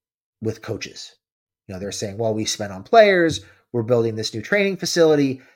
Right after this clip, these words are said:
How can you call us cheap? We're not cheap." I think they're tired of being a joke. And I think their comments indicate they're tired of being a joke. They want to be taken seriously, and they don't want to be seen as cheap. And I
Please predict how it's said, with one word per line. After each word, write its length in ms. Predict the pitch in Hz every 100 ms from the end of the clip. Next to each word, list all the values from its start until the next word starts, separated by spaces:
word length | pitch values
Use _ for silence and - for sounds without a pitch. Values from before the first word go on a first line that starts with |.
| _
How 140 | 156 165
can 160 | 156
you 80 | 135
call 240 | 120 113
us 120 | 101 -
cheap? 420 | - 208 175 _
We're 140 | 139 135
not 260 | 123 101
cheap." 440 | - 190 185 - _ _ _ _ _ _
I 160 | 135 180
think 480 | - 151 143 - _ _ _ 107
they're 160 | 139
tired 320 | 135 127 123
of 40 | 113
being 160 | 113
a 60 | 110
joke. 400 | 107 - - - _ _ _ _ _ _ _ -
And 100 | 117
I 100 | 135
think 200 | 151 135
their 100 | 135
comments 680 | - 165 170 156 135 - -
indicate 580 | 156 160 143 113 92 - _ _ 110
they're 200 | 139 139
tired 380 | - 135 147
of 100 | 190
being 220 | 208 220 240
a 40 |
joke. 400 | 190 180 180 - _ _ _
They 100 | 120
want 320 | 113 107 123 151
to 80 |
be 120 | 165 165
taken 340 | 175 170 175
seriously, 720 | - 156 147 143 147 143 139 - _ _
and 140 | 120
they 100 | 117
don't 260 | 110 120 117
want 140 | 123
to 60 | 120
be 100 | 117
seen 240 | - 117
as 100 | 107
cheap. 320 | - 98 76 - _ _ _ _ _ _ _ _ _ _ _ _ -
And 100 | 104
I 140 | 98